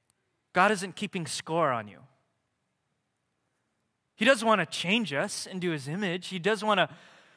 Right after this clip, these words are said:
remove the power of sin in our lives and make us more like Christ, but he's not keeping score. Like, "Oh,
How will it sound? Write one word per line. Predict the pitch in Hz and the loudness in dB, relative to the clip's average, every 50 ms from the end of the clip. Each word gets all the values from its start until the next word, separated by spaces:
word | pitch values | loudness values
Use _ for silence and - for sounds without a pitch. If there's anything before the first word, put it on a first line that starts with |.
| _ _ _ | _ _ _
remove | 165 170 175 175 175 185 196 208 214 180 | -4 -2 -2 0 0 0 0 0 0 -2
the | 170 175 | -4 -6
power | - - - 175 185 196 190 180 | -6 -4 -2 0 2 2 2 0
of | 160 - | -2 -4
sin | - - - 196 185 | -6 -6 -4 -2 -2
in | 180 170 165 | -2 0 0
our | 151 143 | 2 2
lives | 135 135 143 175 202 180 156 | 4 6 6 6 4 4 0
and | 170 170 | -4 -4
make | 170 175 - - | -4 -4 -4 -4
us | 165 - - | -6 -6 -6
more | 170 160 165 175 | -4 -4 0 2
like | 170 156 156 - | 2 0 0 -2
Christ, | - - - 165 175 180 - | -6 -4 -2 -2 -2 -2 -4
but | - 175 | -8 -10
he's | 175 160 | -8 -4
not | 185 202 196 - | -4 -4 -4 -4
keeping | - 208 160 170 147 | -6 -10 -8 -10 -10
score. | 131 - - 170 175 143 | -10 -6 -4 -2 -2 -2
Like, | 110 104 - - | -4 -6 -8 -12
"Oh, | 151 180 190 143 120 110 | -12 -10 -8 -8 -8 -10